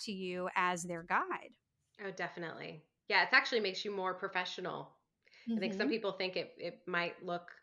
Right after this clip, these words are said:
Speaker 2: unprofessional to be like, "Oh, well, you can't contact me." No, it's great to be like, "This is the expectation.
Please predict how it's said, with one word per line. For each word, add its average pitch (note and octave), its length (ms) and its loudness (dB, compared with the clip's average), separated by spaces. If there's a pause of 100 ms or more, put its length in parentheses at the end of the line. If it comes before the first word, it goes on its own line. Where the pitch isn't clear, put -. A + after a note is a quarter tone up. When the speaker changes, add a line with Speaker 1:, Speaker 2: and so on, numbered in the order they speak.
(220)
Speaker 2:
unprofessional A3 920 0
to E3+ 80 -6
be E3+ 140 -4
like, E3+ 260 -2
"Oh, A3 320 0
well, G3 160 0
you F#3+ 100 -2
can't G3 200 -8
contact F#3+ 360 -4
me." F#3 200 -6
No, G#3+ 400 -2
it's - 140 -14
great B3 220 0
to F#3+ 100 -12
be G3 100 0
like, F#3 180 -6
"This C#4 160 -4
is D#4 100 -4
the A#3 120 4
expectation. A3+ 760 -6